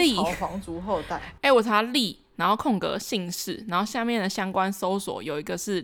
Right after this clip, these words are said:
Speaker 2: 厉姓黑道。<laughs> 不会他们家。<laughs> 哦。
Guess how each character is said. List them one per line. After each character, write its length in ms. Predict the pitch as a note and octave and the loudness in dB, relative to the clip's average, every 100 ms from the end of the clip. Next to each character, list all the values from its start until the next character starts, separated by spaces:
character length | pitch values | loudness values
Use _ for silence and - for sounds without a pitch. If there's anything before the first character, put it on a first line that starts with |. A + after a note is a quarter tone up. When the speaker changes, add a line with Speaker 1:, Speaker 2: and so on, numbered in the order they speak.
| - | -2
Speaker 2:
厉 240 | G#3+ D#3+ | -4 -4
姓 320 | - F3+ E3 | -6 -6 -6
黑 240 | D#3+ D#3+ D#3+ | -4 -2 -2
道。 340 | - D#3+ - _ _ _ - C#5+ C5 - - - - | 2 2 0 _ _ _ -14 -14 -14 -16 -20 -20 -20
<laughs> 1040 | - - _ _ - G#4+ - D4+ - _ | -20 -20 _ _ -10 -10 -8 -8 -8 _
不 120 | - | 0
会 100 | G3 | 0
他 120 | F#3+ F3 | 2 0
们 120 | E3+ | -4
家。 640 | - E3+ E3+ E3 E3+ F3 - - _ - - - - | -4 -2 -2 -2 -4 -6 -10 -20 _ -20 -18 -18 -4
<laughs> 80 | A#3+ - - - B3 A#3 A#3+ A#3+ A3 - - | -4 -4 -10 -4 -4 -4 -4 -4 -4 -10 -6
哦。 220 | F3+ E3 | -4 -4